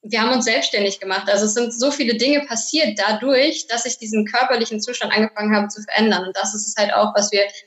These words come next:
mit unseren Teilnehmern machen möchten. Wir möchten den körperlichen Zustand verändern, ja, weil es dann einfach auch leichter ist, sich selbst anzunehmen und man gleichzeitig dieses Erfolgserlebnis hat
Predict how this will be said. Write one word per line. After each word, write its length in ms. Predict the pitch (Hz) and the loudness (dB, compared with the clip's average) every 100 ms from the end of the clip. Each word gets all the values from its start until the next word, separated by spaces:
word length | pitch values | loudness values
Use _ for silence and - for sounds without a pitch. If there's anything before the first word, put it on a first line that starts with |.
| - | -10
mit 120 | 202 | -2
unseren 240 | 208 202 | 2 2
Teilnehmern 380 | 202 214 214 185 | 2 2 2 0
machen 220 | 185 - | -4 -8
möchten. 340 | 185 185 - 370 - - _ | -10 -12 -14 -20 -20 -20 _
Wir 100 | 202 | -4
möchten 400 | 202 208 208 208 - _ _ _ _ _ | -4 -4 -6 -6 -8 _ _ _ _ _
den 120 | 214 208 | -4 0
körperlichen 500 | 247 254 247 240 220 | 2 2 2 0 -4
Zustand 380 | 240 220 190 | -4 -4 -4
verändern, 400 | - - 196 180 | -2 -2 -2 0
ja, 320 | 180 196 302 349 | 0 2 2 2
weil 140 | 226 | 2
es 160 | 208 208 | 2 2
dann 160 | 208 202 | 0 0
einfach 280 | 196 202 | -2 -2
auch 220 | - 190 - _ - | 0 -2 -6 _ -6
leichter 480 | 202 202 226 262 - | -2 -2 -2 0 2
ist, 180 | - | 0
sich 180 | 220 208 | -2 -2
selbst 300 | 185 185 - | -2 -4 -2
anzunehmen 540 | 214 233 247 247 262 254 | -2 0 0 0 0 2
und 260 | 233 240 | 2 2
man 160 | 240 220 | 2 0
gleichzeitig 460 | 208 202 208 208 208 | 2 0 0 -4 -6
dieses 200 | 190 - | -10 -10
Erfolgserlebnis 920 | 180 - 311 - - 180 175 180 - | -10 -2 -2 -2 -6 -8 -8 -10 -4
hat 200 | 220 - | -4 -4